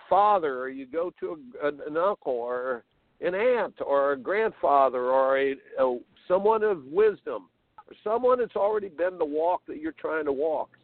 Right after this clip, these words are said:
Then we have all of these Timothys under us, John, all of the young men and young ladies that we teach for so many years, and we have a responsibility to them.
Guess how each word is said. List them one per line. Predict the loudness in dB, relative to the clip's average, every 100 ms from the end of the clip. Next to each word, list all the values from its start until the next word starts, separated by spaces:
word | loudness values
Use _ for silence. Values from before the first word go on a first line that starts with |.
| _ _ _ _ _ _ -4
Then | 0 0 0
we | -2 -2
have | -4 0 0
all | 2 2 4 4 2
of | -2
these | -10 -10 -4
Timothys | -4 -4 -8 -12 -2
under | 0 2 2 0 0
us, | -4 _
John, | -4 -2 -2 2
all | 4 4 2
of | -4
the | -6
young | -4 -4 -6
men | -6 -4 -4 -6
and | -6
young | -4 -2 0
ladies | 0 0 -6 -8 _ _ _ _ _ 2
that | 2
we | 2 -4 -6 -14
teach | -10 -10 -12 -10
for | -6 -4 0
so | 2
many | 4 2 0
years, | 0 0 -2
and | -2
we | -2
have | 0 -2
a |
responsibility | -4 -8 -12 -6 -2 -2 -4 -2 -2 0 2 2 2 -6 -10 -12 -12 -14 _ _ _ _ _ _ -6
to | -2
them. | 2 2 -2